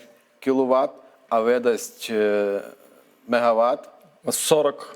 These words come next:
Speaker 2: мегаватт, от, е,
Speaker 1: то
Speaker 2: одна з них сорок мегаватт
Speaker 1: то
Speaker 2: видає
Speaker 1: логіки нема. А з другого боку, вони повинні генерувати для себе енергію,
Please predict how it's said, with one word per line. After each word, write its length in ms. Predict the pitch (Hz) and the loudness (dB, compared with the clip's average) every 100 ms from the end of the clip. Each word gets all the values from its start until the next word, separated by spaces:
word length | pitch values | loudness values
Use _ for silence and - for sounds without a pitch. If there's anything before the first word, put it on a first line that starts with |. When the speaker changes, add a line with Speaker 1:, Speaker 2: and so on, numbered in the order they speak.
| - | -4
Speaker 2:
мегаватт, 380 | 147 139 139 139 | 0 2 2 2
от, 280 | 135 - - | -2 -4 0
е, 260 | 139 131 139 | 2 2 2
Speaker 1:
то 180 | 131 | 4
Speaker 2:
одна 160 | 123 123 | 4 2
з 60 | 120 | 2
них 280 | 190 - | 0 -2
сорок 640 | - - 180 190 185 - 135 | -6 -2 2 2 0 -6 -2
мегаватт 580 | 147 147 117 95 - - | 2 2 0 -2 -12 -2
Speaker 1:
то 140 | 127 | 0
Speaker 2:
видає 280 | 117 120 120 | 0 0 0
Speaker 1:
логіки 480 | 131 131 135 - 135 | 2 2 0 -2 0
нема. 400 | 131 110 85 65 - - - _ - | 2 2 0 -4 -10 -20 -20 _ -2
А 460 | 110 110 107 107 - - - _ _ _ _ _ _ _ _ - | 2 2 2 0 -2 -10 -20 _ _ _ _ _ _ _ _ -12
з 160 | 123 143 | -6 0
другого 320 | 147 147 143 | 2 2 2
боку, 320 | 151 151 143 | 0 0 0
вони 200 | 139 139 | 2 2
повинні 400 | 139 123 139 135 | 0 0 0 0
генерувати 680 | 120 131 131 135 170 - 123 | 0 0 2 2 0 0 -4
для 160 | 120 | -2
себе 360 | 110 131 113 113 | 0 0 0 -2
енергію, 680 | 117 110 104 101 110 123 | -2 0 0 0 -4 -4